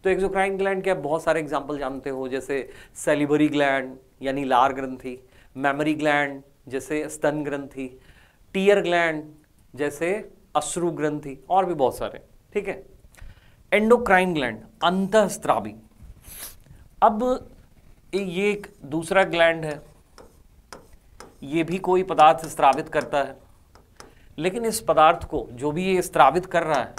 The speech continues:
उस पदार्थ को शरीर से बाहर लाना नहीं है, शरीर के अंदर ही रखना है। तो क्या इस ग्रंथि को duct यानी वाहिनी की जरूरत होगी? तो ऐसे ग्रंथि को duct की जरूरत नहीं होती है। तो जिस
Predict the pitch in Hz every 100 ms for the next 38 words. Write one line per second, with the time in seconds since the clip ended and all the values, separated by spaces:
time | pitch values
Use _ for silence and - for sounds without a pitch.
0 | - - - - 165 - 156 151 170 175
1 | - 190 - 160 190 220 208 170 147 165
2 | 165 160 160 156 143 131 - _ _ -
3 | - - - 151 156 185 190 202 147 151
4 | 165 147 190 180 - 135 113 - _ -
5 | - - 151 180 165 165 180 180 127 143
6 | 143 143 165 170 107 156 156 - - 135
7 | 147 147 127 123 147 160 165 156 156 156
8 | 170 175 - _ _ _ - - - -
9 | 147 139 143 160 147 131 139 135 156 156
10 | 151 156 143 - - 127 139 190 - 262
11 | - _ 143 175 160 120 110 101 - -
12 | - - 160 127 123 190 -